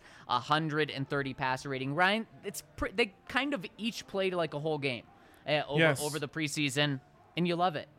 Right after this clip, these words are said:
Speaker 1: You're, you, the worst of the two quarterbacks has a hundred and thirty passer rating.
Speaker 2: Right, a-, and it's funny because, again,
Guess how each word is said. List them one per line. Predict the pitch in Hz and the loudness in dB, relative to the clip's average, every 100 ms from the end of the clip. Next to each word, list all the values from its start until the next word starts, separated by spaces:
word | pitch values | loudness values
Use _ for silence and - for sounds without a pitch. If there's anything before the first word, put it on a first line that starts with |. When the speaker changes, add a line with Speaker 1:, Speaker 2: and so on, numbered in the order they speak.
| - | -4
Speaker 1:
You're, | 175 190 | 0 0
you, | 156 147 170 147 | 0 -8 -8 -2
the | 175 | -2
worst | 147 196 220 - - | 2 2 2 0 -6
of | 151 | -4
the | 151 | -4
two | 180 165 | -4 -4
quarterbacks | 170 151 135 127 - | -2 -2 -2 -2 -2
has | 147 | -2
a | |
hundred | 147 156 139 | -2 -2 -4
and | 135 | -6
thirty | - 143 127 | -4 -4 -4
passer | 143 127 120 110 | -6 -6 -6 -10
rating. | 98 82 - | -12 -14 2
Speaker 2:
Right, | 151 175 165 127 | 8 8 8 6
a-, | 147 165 | 2 4
and | 151 151 151 151 143 135 - | 6 6 8 6 4 2 -2
it's | 139 | -4
funny | - 170 180 | 4 6 8
because, | 156 139 156 143 127 - - | 6 4 4 4 2 -6 -6
again, | 143 139 190 165 139 135 | -2 4 6 6 4 0